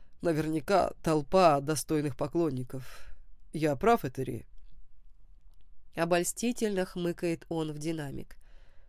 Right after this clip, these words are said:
Speaker 2: «Я согласна на свидание, Адам. Говорите, во сколько и где мне быть?» Разглядывая свои ногти, отвечаю я. «И какая форма одежды, и...»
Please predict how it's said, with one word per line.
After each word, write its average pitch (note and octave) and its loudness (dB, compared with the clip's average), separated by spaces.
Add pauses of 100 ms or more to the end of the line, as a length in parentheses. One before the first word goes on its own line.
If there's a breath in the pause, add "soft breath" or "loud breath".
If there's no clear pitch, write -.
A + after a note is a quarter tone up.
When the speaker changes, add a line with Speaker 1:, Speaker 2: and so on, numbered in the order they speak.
(1160)
Speaker 2:
«Я B3+ 4
согласна G#3+ 0
на E3 -4
свидание, E3 -2
Адам. E3 -8 (920)
Говорите, A3 4
во G3+ 2
сколько A#3+ 0
и D#3+ -2
где E3 -2
мне F3+ -2
быть?» D#3+ -10 (1000)
Разглядывая F3+ 4
свои D#3+ 0
ногти, G#3+ -2 (180)
отвечаю E3 -2
я. C#3+ -8 (840 loud breath)
«И G#3 2 (340)
какая A#3+ 2
форма G3 4
одежды, F#3+ 2
и...» F3+ -4